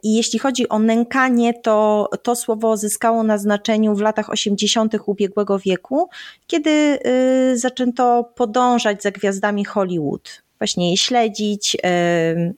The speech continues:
i osaczać. Y, natomiast, ym, stalking to tak naprawdę zbiór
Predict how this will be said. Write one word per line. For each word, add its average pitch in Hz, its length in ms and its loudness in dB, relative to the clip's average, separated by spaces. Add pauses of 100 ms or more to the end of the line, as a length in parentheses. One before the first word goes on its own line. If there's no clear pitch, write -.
(100)
i 175 340 -4 (480)
osaczać. - 1000 -4 (100)
Y, 170 380 0
natomiast, 214 1000 -2 (360)
ym, 190 420 0 (160)
stalking 233 800 -2 (280)
to 202 120 -2
tak 208 240 -4
naprawdę 208 840 0 (280)
zbiór 240 760 0